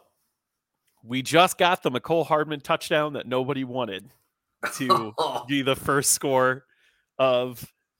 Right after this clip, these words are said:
Speaker 1: this, the first touchdown, I should say, of this game. It's ten nothing. Ten nothing Chiefs already, which is not, not the narrative you are looking for, for
Speaker 2: <laughs>
Speaker 1: some
Speaker 2: Malik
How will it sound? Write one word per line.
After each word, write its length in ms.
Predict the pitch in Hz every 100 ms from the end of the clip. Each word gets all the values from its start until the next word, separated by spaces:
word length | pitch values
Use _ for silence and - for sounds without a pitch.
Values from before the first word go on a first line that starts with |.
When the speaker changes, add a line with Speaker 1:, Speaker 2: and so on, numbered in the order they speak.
| -
Speaker 1:
this, 340 | 143 143 - - _ _
the 100 | 123
first 320 | 113 156 - -
touchdown, 400 | 139 - 101 95
I 80 |
should 160 | 98 101
say, 160 | 104 95
of 80 |
this 140 | 92 -
game. 160 | 101 101
It's 160 | -
ten 240 | - 143 139
nothing. 380 | 127 98 95 - -
Ten 220 | 127 143
nothing 300 | 143 - 120
Chiefs 320 | - 123 -
already, 420 | 113 98 82 -
which 200 | 62 -
is 100 | 104
not, 300 | 104 98 95 - _ _ _ _ _ -
not 260 | 110 117
the 80 | -
narrative 500 | 113 104 90 80 82
you 140 | 98 92
are 120 | 90
looking 300 | 95 92 92
for, 420 | 107 95 87 85 -
for 340 | 95 92 90 82
Speaker 2:
<laughs> 80 | -
Speaker 1:
some 140 | -
Speaker 2:
Malik 140 | 110